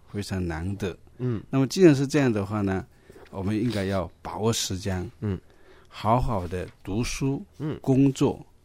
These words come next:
Speaker 1: 做一番事业，
Speaker 2: 嗯。
Speaker 1: 啊，最好有机会呢，来修学佛法。
Speaker 2: 嗯。
Speaker 1: 啊，那么这样的话呢，啊，把握现世，为人这个殊胜因缘，
Speaker 2: 嗯。
Speaker 1: 来勤修戒定慧，啊，来广修一切善行。
Speaker 2: 嗯。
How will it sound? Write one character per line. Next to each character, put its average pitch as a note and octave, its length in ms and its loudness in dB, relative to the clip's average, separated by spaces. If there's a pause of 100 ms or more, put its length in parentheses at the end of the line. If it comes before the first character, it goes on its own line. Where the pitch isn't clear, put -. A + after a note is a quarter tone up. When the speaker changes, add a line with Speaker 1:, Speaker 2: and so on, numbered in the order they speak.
(120)
Speaker 1:
做 D3+ 120 2
一 C#3+ 80 6
番 A#2 220 4
事 C3 320 -2
业， A#2 180 0 (120)
Speaker 2:
嗯。 A2 200 -2 (380)
Speaker 1:
啊， F#2+ 220 -2
最 E3 180 2
好 C3+ 100 4
有 G#2+ 180 0
机 A#2+ 220 -2
会 A#2 160 2
呢， G2+ 220 0 (300)
来 A2 100 0
修 C#3 260 0
学 A#2 160 0
佛 G2 280 -2
法。 F#2+ 180 -8
Speaker 2:
嗯。 G#2+ 240 -2 (540)
Speaker 1:
啊， F#2 360 -4
那 A#2 80 2
么 B2+ 80 4
这 D#3 160 2
样 C3+ 140 6
的 G#2+ 100 0
话 G#2+ 120 -2
呢， G2 240 -2 (400)
啊， F#2 280 -6
把 F#2+ 200 -2
握 G#2 260 -2
现 C3+ 380 4
世， - 260 -4 (280)
为 F3+ 180 4
人 G2 240 -2
这 G#2 100 -6
个 F#2 240 -2 (220)
殊 - 260 -4
胜 A#2+ 180 2
因 A2+ 200 0
缘， E2 200 -4 (120)
Speaker 2:
嗯。 G2+ 200 -2 (260)
Speaker 1:
来 G2 140 -4
勤 A2+ 240 0
修 G#2 240 -2
戒 C#3 200 2
定 A#2+ 180 2
慧， A2 260 2 (420)
啊， E2+ 360 -8
来 F#2 260 -4
广 F#2+ 240 -2
修 F#2 180 -4
一 A2+ 180 -6
切 A2+ 180 -6
善 A2 260 0
行。 E2+ 360 -6
Speaker 2:
嗯。 G#2+ 400 -2